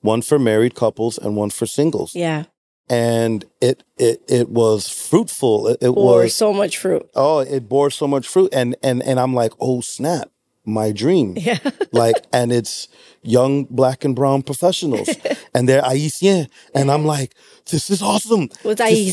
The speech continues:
Speaker 2: Haitian?
Speaker 1: Haitian, Haitians, you know?
Speaker 2: Are you Haitian?
Speaker 1: I'm Haitian.
Speaker 2: Yes, my husband's
Speaker 1: I'm
Speaker 2: Haitian.
Speaker 1: a hundred percent Haitian.
Speaker 2: He speaks a little Creole, a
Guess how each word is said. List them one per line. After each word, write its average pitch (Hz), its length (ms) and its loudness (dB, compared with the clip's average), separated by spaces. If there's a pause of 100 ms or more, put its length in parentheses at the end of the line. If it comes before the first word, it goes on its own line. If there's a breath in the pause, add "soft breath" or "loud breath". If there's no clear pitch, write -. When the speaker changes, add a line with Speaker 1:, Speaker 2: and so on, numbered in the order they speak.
Speaker 2:
Haitian? 202 140 -2
Speaker 1:
Haitian, 160 460 4
Haitians, 139 580 0
you 127 200 0
know? 123 320 2
Speaker 2:
Are 214 80 0
you 233 160 0
Haitian? 247 540 2
Speaker 1:
I'm 160 120 2
Haitian. 151 600 0
Speaker 2:
Yes, 208 320 2
my 175 120 4
husband's 175 400 0
Speaker 1:
I'm - 100 2
Speaker 2:
Haitian. - 240 4
Speaker 1:
a - 40 6
hundred - 220 0
percent - 340 -6
Haitian. 107 380 -4
Speaker 2:
He 214 80 4
speaks - 400 -2
a - 20 6
little 160 260 4
Creole, 240 540 2
a 208 80 2